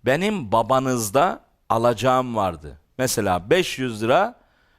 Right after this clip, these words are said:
şöyle bir şey olmuştu filan tarihte, ben para vermiştim veya mal vermiştim." Bunu söyleyin.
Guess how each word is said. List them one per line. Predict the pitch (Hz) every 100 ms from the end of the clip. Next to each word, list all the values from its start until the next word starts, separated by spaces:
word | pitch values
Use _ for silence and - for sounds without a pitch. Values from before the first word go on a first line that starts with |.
| _
şöyle | - 160 160 147 123
bir | 120
şey | 139 147
olmuştu | 180 202 196 - 196
filan | 202 208 196
tarihte, | 202 202 190 185 202 208 - _ _ _ _ 127
ben | 156 131
para | 123 120 160
vermiştim | 202 196 202 - 202 196 156
veya | 120 139 147
mal | 123 120 156 190
vermiştim." | 220 220 208 - 214 208 - _ _ _ _
Bunu | 95 143 160
söyleyin. | - 123 110 131 143 82 67